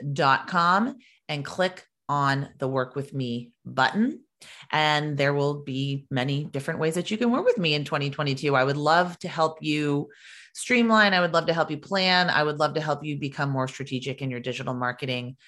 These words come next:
and digital fundraising. So that's J C social marketing dot com. Thanks so much for listening to the podcast,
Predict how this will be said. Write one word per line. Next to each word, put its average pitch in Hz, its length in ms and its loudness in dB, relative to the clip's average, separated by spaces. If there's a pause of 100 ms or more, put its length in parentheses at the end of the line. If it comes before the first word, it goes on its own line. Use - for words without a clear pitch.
(200)
and 131 160 -2
digital 131 320 0
fundraising. 113 840 -4 (280)
So - 140 -2
that's 156 200 4
J 175 220 2
C 175 180 -2
social 165 360 -2
marketing 143 480 -2
dot 123 200 0
com. 226 560 6
Thanks 160 320 -2
so - 260 2
much 214 200 4
for 196 100 -4
listening 165 320 -2
to 156 80 -4
the 151 80 -4
podcast, 233 920 2